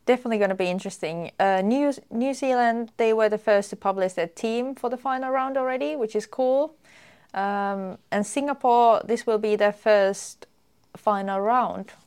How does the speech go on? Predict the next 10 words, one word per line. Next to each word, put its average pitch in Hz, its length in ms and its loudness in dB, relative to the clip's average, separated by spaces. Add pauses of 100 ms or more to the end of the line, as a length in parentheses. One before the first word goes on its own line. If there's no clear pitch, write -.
(180)
for 185 140 2
the 190 80 0
women's 185 420 0
under 185 220 2
nineteen 185 540 -2
team. 165 320 -4
So 180 520 0 (1300)
another 320 360 8
question 233 520 4
mark, 185 320 6